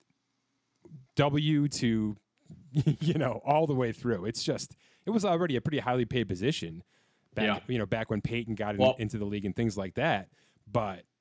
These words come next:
Speaker 1: it's just come so far, and we're, we're, we're months away from forty million a year. I mean, Patrick Mahomes is gonna lock in forty million a year,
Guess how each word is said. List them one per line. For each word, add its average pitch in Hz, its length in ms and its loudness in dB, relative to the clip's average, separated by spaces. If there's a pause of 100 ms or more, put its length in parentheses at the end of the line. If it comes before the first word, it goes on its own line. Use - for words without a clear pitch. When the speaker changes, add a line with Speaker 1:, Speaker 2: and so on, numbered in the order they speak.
(120)
Speaker 1:
it's - 240 -6
just - 200 0
come 104 260 -2
so 131 540 0
far, 107 500 0
and 104 340 -6
we're, 120 160 -2 (120)
we're, 127 300 -2
we're 170 140 -2
months 170 340 2
away 156 260 4
from 113 160 -2
forty 113 260 0
million 107 240 0
a - 20 -2
year. 92 320 -8
I 92 40 -14
mean, 92 80 -8
Patrick 123 320 -4
Mahomes 113 260 0
is 95 100 -6
gonna 107 220 -4
lock 117 280 0
in 113 100 0
forty 110 280 -2
million 110 280 0
a 92 40 -4
year, 98 320 -2